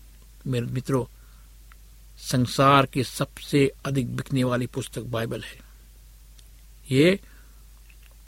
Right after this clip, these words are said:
थोड़े आश्चर्य की बात है कि बाइबल हमेशा ही संसार की सबसे अधिक बिकने वाली पुस्तक रही है। क्यों रही है? क्योंकि परमेश्वर का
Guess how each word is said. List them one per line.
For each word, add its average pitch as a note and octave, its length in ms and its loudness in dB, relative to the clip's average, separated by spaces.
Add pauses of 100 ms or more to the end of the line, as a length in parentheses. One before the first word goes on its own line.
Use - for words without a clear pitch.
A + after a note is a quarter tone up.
(240)
थोड़े E3+ 220 10
आश्चर्य - 540 0
की C#3+ 100 0
बात A2 280 -2
है - 100 -20 (640)
कि C3 80 -8
बाइबल B2 360 2
हमेशा C3 460 -2
ही C3 160 0
संसार B2 500 -6
की C3 80 -10
सबसे C#3+ 400 -6
अधिक C#3 400 -6 (1080)
बिकने F3 320 2
वाली C#3+ 200 4
पुस्तक - 400 -6
रही A#2 180 -6
है। - 120 -16 (1300)
क्यों E3 260 6 (440)
रही B2 200 2
है? G#2 60 -4
क्योंकि C#3+ 300 -4
परमेश्वर C3+ 440 2
का D3 240 2